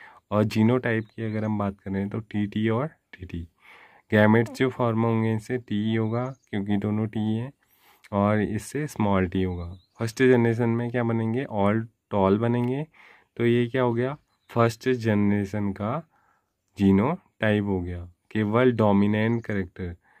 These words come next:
ये शो हो रहा है, इसलिए इसको law of dominance बोला जाएगा। लेकिन ये दोनों जो,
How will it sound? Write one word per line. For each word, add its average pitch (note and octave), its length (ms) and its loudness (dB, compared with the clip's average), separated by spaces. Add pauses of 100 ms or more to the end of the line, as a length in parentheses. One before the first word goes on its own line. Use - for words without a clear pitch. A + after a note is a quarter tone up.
(200)
ये G#2+ 280 0
शो - 240 -2
हो G#2+ 220 4
रहा A#2 140 2
है, B2+ 120 0
इसलिए B2+ 300 0
इसको C3 300 -4
law G#2+ 460 2
of G#2 140 -8
dominance F#2+ 680 0
बोला G2 240 0
जाएगा। F2 380 -6 (460)
लेकिन A#2 340 2
ये B2+ 200 2
दोनों B2 420 -2
जो, C#3 300 -6